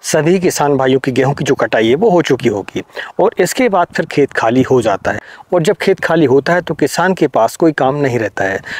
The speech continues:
और खाली दिमाग शैतान का घर। जब खेत खाली होता है तो किसान का दिमाग भी खाली होता है और खाली दिमाग शैतान का घर, यह हमारे बुजुर्गों ने बताया है।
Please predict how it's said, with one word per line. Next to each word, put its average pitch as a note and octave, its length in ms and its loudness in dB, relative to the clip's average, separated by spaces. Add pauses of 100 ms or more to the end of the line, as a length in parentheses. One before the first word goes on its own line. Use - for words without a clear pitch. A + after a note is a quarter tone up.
(200)
और D#3 160 0 (140)
खाली F#3+ 400 2
दिमाग C3+ 460 0 (220)
शैतान A#2 480 0
का G#2+ 140 -2
घर। G2 260 -6 (400)
जब B2+ 180 -4
खेत - 280 0
खाली D3+ 240 2
होता F3+ 240 2
है G3+ 140 2
तो G3 280 2
किसान C#3+ 440 0
का F3 180 0
दिमाग B2+ 380 0
भी C#3+ 140 0
खाली A#2+ 260 2
होता G#2+ 300 0
है E3 160 0 (360)
और D#3 220 2
खाली A3 360 2 (120)
दिमाग C#3+ 500 0 (220)
शैतान C3+ 420 0
का A#2+ 140 -2
घर, C#3+ 220 -2 (260)
यह D#3+ 220 2
हमारे C3+ 280 2
बुजुर्गों B2+ 380 2
ने C#3 100 2
बताया G2 360 0
है। F#2 200 -8